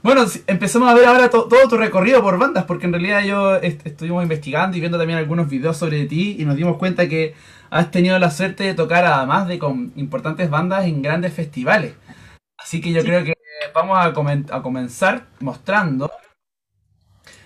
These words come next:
Speaker 1: o sea, hablando antes de mostrar, eh,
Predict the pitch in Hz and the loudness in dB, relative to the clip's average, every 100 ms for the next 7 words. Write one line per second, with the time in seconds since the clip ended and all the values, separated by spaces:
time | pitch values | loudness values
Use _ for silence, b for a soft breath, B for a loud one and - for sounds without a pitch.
0 | B - 151 143 175 208 196 190 180 170 | B 0 2 4 2 2 -2 -2 -2 0
1 | 160 - 123 196 - _ - 147 143 139 | -2 -4 -4 -4 -8 _ -14 -8 -6 -4
2 | 135 - | -6 -8